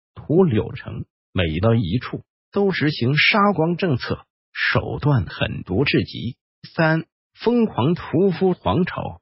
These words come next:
有一句俗话，“黄巢杀人八百万，劫数难逃。”黄巢领兵围陈州近一年，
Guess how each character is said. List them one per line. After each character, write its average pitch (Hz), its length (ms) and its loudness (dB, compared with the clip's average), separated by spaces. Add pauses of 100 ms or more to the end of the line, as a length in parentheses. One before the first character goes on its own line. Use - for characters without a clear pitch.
有 95 200 2
一 120 180 0
句 160 200 2
俗 - 300 -6
话 - 320 -6 (340)
，“黄 185 240 2
巢 143 300 -2
杀 160 320 0
人 107 220 0
八 196 240 2
百 - 260 -2
万， - 140 -6 (300)
劫 147 260 0
数 117 240 0
难 85 200 0
逃。” - 320 -6 (340)
黄 175 260 2
巢 110 220 0
领 98 280 -2
兵 143 260 2
围 143 180 2
陈 139 260 0
州 156 260 2
近 160 220 0
一 120 180 0
年， - 300 -8